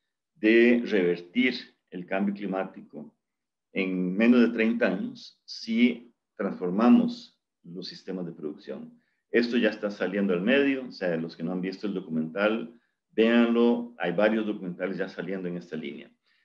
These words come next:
Entonces, esto hay que hacerlo a nivel de territorio, desde la agricultura, en el caso nuestro, en, en esta zona que estamos trabajando en Costa Rica, Guanacaste, es la zona turística. Entonces, ¿cómo vincular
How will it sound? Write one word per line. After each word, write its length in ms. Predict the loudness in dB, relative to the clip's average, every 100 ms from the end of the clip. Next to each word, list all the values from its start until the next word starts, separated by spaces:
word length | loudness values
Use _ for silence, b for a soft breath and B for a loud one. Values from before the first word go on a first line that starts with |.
| _
Entonces, 560 | 0 2 2 0 -4 -18 _ _ _ _ _ _ _ _ _ _
esto 260 | 0 2 2
hay 80 | 0
que 80 |
hacerlo 280 | 0 0 0
a 20 |
nivel 220 | 2 0 -4
de 60 |
territorio, 600 | -6 -8 -8 -8 -10 -10 _ _ _ _ _ _
desde 240 | 2 2
la 80 | 2
agricultura, 880 | 0 -2 -8 -4 0 0 0 -6 -12 -20 -12
en 120 | -10
el 100 | -6
caso 360 | -6 -6 -4 -2
nuestro, 580 | -2 -4 -6 -4 -4 -6
en, 420 | -8 -8 -8 -10
en 80 | -10
esta 200 | -10 -10
zona 260 | -6 -6
que 60 | -6
estamos 240 | -8 -8
trabajando 320 | -8 -8 -6
en 80 | -6
Costa 220 | -8 -12
Rica, 280 | -8 -8 -8
Guanacaste, 600 | -8 -8 -2 -2 -2 -4
es 60 | -6
la 80 | -6
zona 280 | -10 -12
turística. 720 | -6 -2 -2 -2 -8 -2 0 0 B B B B B _
Entonces, 360 | -4 -4 -4 -6
¿cómo 520 | 0 2 2 0 0
vincular 760 | 0 0 0 0 2 2 -2